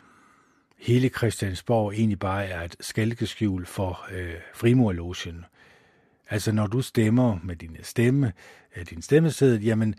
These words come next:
så er det egentlig frimurerne, du stemmer for. Det er uanset hvilket parti,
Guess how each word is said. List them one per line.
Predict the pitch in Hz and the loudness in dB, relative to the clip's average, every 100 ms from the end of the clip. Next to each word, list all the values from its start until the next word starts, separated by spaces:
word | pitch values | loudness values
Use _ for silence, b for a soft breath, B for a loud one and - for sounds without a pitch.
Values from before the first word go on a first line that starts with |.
| B B B | B B B
så | - 117 | -8 -4
er | 110 | -2
det | 123 | 0
egentlig | 123 113 120 101 98 | 0 2 2 2 -2
frimurerne, | - 120 127 113 104 | 0 2 4 4 2
du | 90 - | -2 -8
stemmer | - 120 135 | 0 2 2
for. | 110 98 92 - b b b b b _ - | 0 -2 -4 -6 b b b b b _ -4
Det | 110 110 | 0 2
er | 95 90 - | 0 -4 -4
uanset | 110 113 95 101 | 0 0 2 -2
hvilket | 95 101 113 101 | -2 -2 -2 -2
parti, | 98 - 107 92 | -4 -4 -6 -6